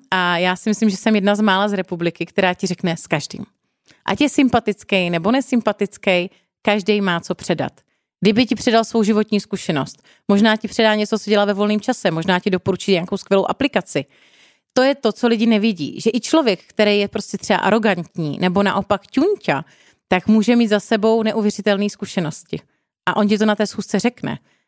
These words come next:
ale plno lidí to odsoudí hned podle vizitky. Jo, řekne si, „Jo, tak to znám, že jo, takových jako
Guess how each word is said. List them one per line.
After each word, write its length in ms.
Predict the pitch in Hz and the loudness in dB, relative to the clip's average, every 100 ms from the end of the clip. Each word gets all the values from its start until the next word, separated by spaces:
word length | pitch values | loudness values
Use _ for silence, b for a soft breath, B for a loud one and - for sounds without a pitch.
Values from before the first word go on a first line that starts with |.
| - | -4
ale 180 | 180 190 | 0 0
plno 280 | 226 226 | 2 2
lidí 220 | 220 208 208 | 2 0 -2
to 120 | - | -2
odsoudí 420 | 208 - 214 196 | -2 0 0 2
hned 200 | 208 202 | 0 0
podle 200 | 208 208 | 0 0
vizitky. 500 | 208 208 220 - 135 _ _ _ _ _ | 0 0 -4 -8 -16 _ _ _ _ _
Jo, 140 | 185 190 | 2 2
řekne 220 | 196 196 | 2 -2
si, 120 | - | 0
„Jo, 220 | 165 170 190 | 0 2 0
tak 120 | 180 | -2
to 100 | 185 | -4
znám, 380 | 175 160 160 170 _ _ - | -2 0 -2 -4 _ _ -2
že 60 | 175 | 0
jo, 60 | |
takových 480 | 165 185 - 196 185 | 2 0 0 -2 -2
jako 260 | 190 185 | -4 -4